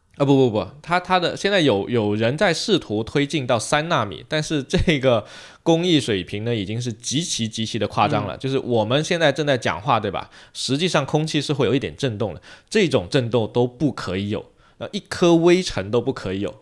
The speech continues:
Speaker 1: 啊，否则它就会影响到这个，这个C P U的生产过程，
Speaker 2: 嗯。
Speaker 1: 非常，非常的夸张。现在只有极其少数的这个，呃，公司能够有能力去制作这个。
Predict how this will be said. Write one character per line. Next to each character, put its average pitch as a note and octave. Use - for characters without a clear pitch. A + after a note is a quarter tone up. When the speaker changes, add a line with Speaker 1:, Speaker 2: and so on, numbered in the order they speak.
Speaker 1:
啊， F#2+
否 G2+
则 A2+
它 C3
就 C3
会 B2
影 G#2+
响 A2
到 G2
这 G2+
个， F2+
这 A#2
个 F#2+
C -
P A#2+
U A#2
的 G#2
生 G#2+
产 E2+
过 A2
程， D3
Speaker 2:
嗯。 -
Speaker 1:
非 B2+
常， A#2
非 G2+
常 F2
的 F#2
夸 -
张。 E2
现 E3
在 E3+
只 D3
有 B2
极 E3+
其 D#3
少 G#2+
数 C#3+
的 G#2+
这 A2
个， F2+
呃， E2+
公 C3
司 C3
能 G2+
够 A#2+
有 E2
能 E2
力 A2+
去 F#2+
制 G#2
作 F#2+
这 F2
个。 -